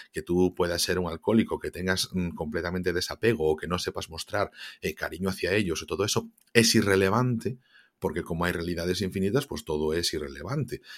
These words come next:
Entonces, reduces la vida a un, un cúmulo de átomos que se juntan en una masa de carne y entonces le quitas lo que es la necesidad del ser humano para tú poder permitirse seguir siendo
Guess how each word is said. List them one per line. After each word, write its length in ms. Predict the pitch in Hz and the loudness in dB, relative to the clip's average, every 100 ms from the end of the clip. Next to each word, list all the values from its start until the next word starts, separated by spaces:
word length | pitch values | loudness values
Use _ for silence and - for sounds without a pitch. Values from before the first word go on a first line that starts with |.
| - | -10
Entonces, 420 | 85 85 104 - - - - | -6 -4 -2 -2 -6 -8 -4
reduces 520 | 92 90 104 113 110 | 0 0 2 0 0
la 100 | 95 | 2
vida 420 | 110 113 123 127 - - - | 2 4 2 0 -12 -14 0
a 500 | 87 80 78 78 76 | 2 2 0 -2 -2
un, 500 | 78 80 82 76 - | -4 -4 -4 -6 -4
un 160 | 98 98 | -2 -2
cúmulo 360 | 98 101 95 90 | 0 2 4 4
de 120 | 90 | 0
átomos 380 | 92 95 95 98 | 0 0 0 0
que 100 | 95 | 0
se 120 | 92 | 0
juntan 340 | 104 104 110 | -2 -2 -2
en 180 | 98 90 | 0 2
una 140 | 87 | 2
masa 260 | 90 90 92 | 2 2 2
de 100 | 92 | 2
carne 440 | 104 101 110 123 | 4 4 4 2
y 160 | 98 82 | 2 0
entonces 500 | 82 78 87 101 95 | -4 -4 -4 -4 -4
le 100 | 87 | -4
quitas 320 | - 87 98 | -4 -4 -4
lo 100 | 85 | -4
que 80 | - | -6
es 100 | 90 | -4
la 220 | 98 95 - - - 92 | -2 -2 -4 -14 -8 -2
necesidad 500 | 90 - 90 85 92 | -2 -2 -4 -2 0
del 120 | 92 | 0
ser 160 | - | -2
humano 360 | 90 95 113 117 | 0 2 0 0
para 220 | 85 80 | -2 0
tú 120 | 113 | -2
poder 240 | 113 110 107 | 2 0 2
permitirse 460 | 104 107 120 120 | 0 0 0 -2
seguir 260 | 120 95 95 | 0 2 0
siendo 360 | - 110 117 | 0 2 2